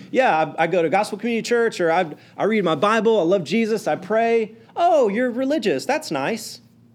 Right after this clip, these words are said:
Well, let me, let me ask you this. And, and usually what happens next is a question about where you draw lines. Well, let me, let me ask you this. What do you think about homosexuality?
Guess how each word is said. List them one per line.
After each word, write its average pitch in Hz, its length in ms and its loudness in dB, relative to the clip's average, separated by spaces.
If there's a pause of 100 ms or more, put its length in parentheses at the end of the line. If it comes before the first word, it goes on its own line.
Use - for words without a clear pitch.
(560)
Well, 214 120 4
let 262 120 2
me, 285 240 -2
let 226 140 2
me 277 140 0
ask 196 280 0
you 220 80 0
this. 208 460 0 (200)
And, 190 320 -2
and 190 160 0
usually 208 600 2
what 180 180 2
happens 196 440 -4
next 220 240 -4
is 165 140 -6
a 175 120 -4
question 180 840 -4
about 180 440 0
where 185 200 2
you 202 260 0
draw 160 280 2
lines. 147 680 -4 (680)
Well, 294 120 0
let 381 80 -2
me, 254 60 -10
let 311 120 0
me 311 80 2
ask 208 180 0
you 202 60 0
this. 165 140 -2 (380)
What 247 160 4
do 330 100 2
you 233 240 4
think 156 580 -4 (960)
about 165 240 0
homosexuality? 170 880 -2